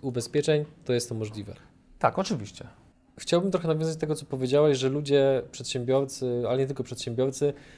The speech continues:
Speaker 1: często starają się tą składkę ubezpieczeniową zaniżyć. Oczywiście z jednej strony ja rozumiem absolutnie, jaka jest intencja, no bo nikt nie chce płacić więcej, niż jest to absolutnie ko-, konieczne. No niemniej w przypadku ubezpieczeń, tak jak właśnie sam powiedziałeś, to często potem powoduje, że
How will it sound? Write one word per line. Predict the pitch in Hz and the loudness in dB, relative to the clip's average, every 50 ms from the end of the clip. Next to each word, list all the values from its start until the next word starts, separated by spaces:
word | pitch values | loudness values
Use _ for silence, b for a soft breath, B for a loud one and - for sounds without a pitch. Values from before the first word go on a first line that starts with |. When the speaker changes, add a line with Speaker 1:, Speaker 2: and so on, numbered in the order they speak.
| B B | B B
Speaker 1:
często | - 147 147 147 - - | 0 0 0 0 -2 -8
starają | - - 135 131 135 135 135 131 | 0 2 4 6 8 6 6 4
się | 127 - - 131 127 127 127 120 | 2 2 2 4 4 2 0 0
tą | - 131 127 120 | -2 -2 -2 -2
składkę | - - - 127 127 127 - 131 | -4 0 2 0 0 2 2 0
ubezpieczeniową | 127 120 120 120 - - 117 120 120 120 123 120 123 120 120 113 - | 0 2 0 -4 -4 -8 -8 -4 0 0 0 2 2 0 0 0 -4
zaniżyć. | 120 120 131 120 117 107 101 104 95 - - | 0 2 2 2 2 0 -4 -8 -10 -8 -8
Oczywiście | 127 - 165 165 165 - - 156 147 | -6 -6 -4 -4 -4 -2 -2 0 0
z | 147 | 0
jednej | 156 151 151 | 0 0 -2
strony | 147 - 151 143 143 | -4 -4 -6 -2 2
ja | 143 139 | 4 4
rozumiem | 139 139 131 131 131 120 110 | 6 6 4 4 4 2 2
absolutnie, | 104 - - 117 120 120 | 0 -4 -6 -2 -2 -2
jaka | 120 - 113 | 0 0 -2
jest | - - | -2 -2
intencja, | 120 117 - 120 113 110 - 147 143 | -6 -2 -2 -2 -2 -2 -4 -4 -2
no | 139 131 | -2 -2
bo | 127 127 127 | -2 -2 -2
nikt | 120 123 131 131 131 - | -2 -2 -4 -4 -4 -6
nie | 127 123 | -6 -6
chce | - - 123 | -4 -6 -2
płacić | - 123 123 - - 117 113 | -2 -2 -2 -2 -8 -10 -6
więcej, | 120 123 120 127 127 - 139 131 | -4 -4 -4 -4 -4 -4 -4 -2
niż | 127 123 127 127 - - B B B B B B | -2 -4 -4 -6 -6 -12 B B B B B B
jest | 123 120 - | -6 -2 -2
to | 117 | -2
absolutnie | 110 - - 135 120 120 131 120 | -4 -2 -2 -4 -2 -2 -6 -6
ko-, | - - 123 123 - | -4 -6 -6 -6 -6
konieczne. | - 131 123 117 110 - - 151 170 185 - B B B B B B B B _ _ - | -6 -2 -2 -2 -2 -2 -4 -2 -2 -2 -4 B B B B B B B B _ _ -2
No | 143 143 147 | 0 2 2
niemniej | 147 151 156 160 156 156 160 165 165 165 165 156 - - - - - - - - - 131 - - - - _ _ _ | 2 4 2 2 4 4 2 4 4 2 2 0 -4 -8 -16 -20 -20 -20 -20 -20 -20 -20 -20 -20 -20 -20 _ _ _
w | - - _ | -20 -20 _
przypadku | - - 143 147 151 147 - 156 | -12 -6 0 2 2 2 2 -2
ubezpieczeń, | 147 139 143 135 - - - 143 135 - 156 147 139 | -2 0 0 -2 -2 2 2 2 4 4 2 2 2
tak | 135 - | 0 0
jak | 139 131 | 0 0
właśnie | 127 131 131 - 127 | 2 0 -2 -2 -2
sam | - 131 127 | -2 -2 -2
powiedziałeś, | 131 127 127 135 135 | -2 0 2 2 2
to | 131 135 | 0 0
często | - 139 131 - 139 | -2 -4 -4 -4 -4
potem | 127 139 131 135 127 | -4 -2 -2 -2 -2
powoduje, | 123 127 127 127 127 131 131 131 143 143 131 | -2 0 0 0 2 2 4 6 6 6 6
że | 120 120 123 120 123 127 | 4 4 4 4 4 4